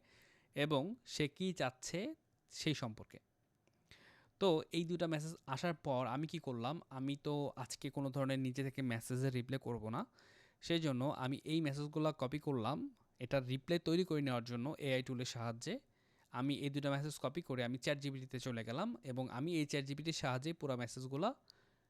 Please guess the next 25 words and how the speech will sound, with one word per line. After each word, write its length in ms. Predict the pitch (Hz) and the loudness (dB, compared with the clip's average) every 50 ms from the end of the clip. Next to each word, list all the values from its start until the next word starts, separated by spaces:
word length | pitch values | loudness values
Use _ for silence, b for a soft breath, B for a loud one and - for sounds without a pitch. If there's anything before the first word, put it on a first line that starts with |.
| b b b _ _ - | b b b _ _ 0
লিখে 220 | 156 175 - 156 | 2 2 2 2
নিব। 200 | 123 110 101 - - - - _ _ _ _ _ _ _ _ _ _ _ - | 0 0 -4 -6 -12 -18 -18 _ _ _ _ _ _ _ _ _ _ _ -4
তো 140 | - 127 127 | -2 -2 0
চ্যাট 240 | - - 175 170 170 | 2 2 2 2 4
জিপিটি 420 | 180 190 190 185 208 214 214 208 _ _ - | 2 0 2 2 0 0 0 -2 _ _ -4
আপনি 220 | 151 147 - 175 | -4 0 2 2
যদি 120 | 175 180 180 | 2 2 0
প্রথম 340 | - 165 147 - 170 165 160 | 2 0 2 2 4 4 4
হয়ে 120 | 151 139 | 2 2
থাকেন, 380 | 127 123 127 135 156 202 226 233 _ _ _ - - | 0 -2 -2 -2 -4 -4 -4 -8 _ _ _ -10 -2
তাহলে 340 | - 135 135 147 151 143 131 | 0 2 2 2 2 0 0
যেটা 160 | 131 127 131 | -2 -4 -4
করবেন, 400 | 127 - 135 127 117 123 143 180 | -4 -2 -4 -4 -2 -2 -4 -4
প্রথমে 340 | 180 - 147 135 147 147 143 | -4 -4 -2 -2 0 0 -2
একটা 140 | 135 - 143 _ - | -2 -2 -6 _ 0
পেজ 280 | 151 143 147 147 143 | 2 2 2 2 0
নিয়ে 280 | 135 131 127 123 151 208 | -2 -2 -2 -2 -2 -2
আপনি 240 | 208 - - - 123 | -4 -4 -4 -6 -6
চ্যাট 200 | - - 127 123 | -2 -2 -4 -2
জিপিটিকে 500 | 127 127 127 127 135 - - 185 196 160 | -2 -4 -4 -4 -6 -4 -2 -2 -2 0
জানিয়ে 340 | 131 127 127 131 143 147 131 | 2 2 2 4 2 2 0
দিবেন 240 | 127 117 120 120 | 0 -2 -2 -2
যে 60 | 123 117 | -2 -4
আসলে 200 | - - 131 120 | -6 -4 -8 -8
আপনি 180 | - - 147 | -6 -8 -10